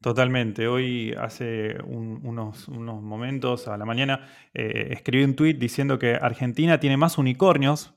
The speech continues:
que España, o sea, ma-, empresas más valoradas en mil millones de dólares o mil millones de euros,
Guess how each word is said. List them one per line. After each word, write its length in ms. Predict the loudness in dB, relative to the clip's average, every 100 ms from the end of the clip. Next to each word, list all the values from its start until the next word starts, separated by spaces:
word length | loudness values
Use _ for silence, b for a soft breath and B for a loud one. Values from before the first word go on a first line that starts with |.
| -10
que 80 |
España, 400 | -6 2 4 4
o 40 | 0
sea, 160 | -4
ma-, 180 | -4 -4 -4
empresas 500 | -4 0 0 2 2
más 160 | 2 4
valoradas 480 | 6 6 6 4 2
en 160 | -4 -2
mil 160 | 0 0
millones 340 | 0 0 0
de 100 | 0
dólares 440 | 2 4 4 2 0
o 100 | -4
mil 120 | -4
millones 240 | -4 -2
de 40 | 2
euros, 220 | 2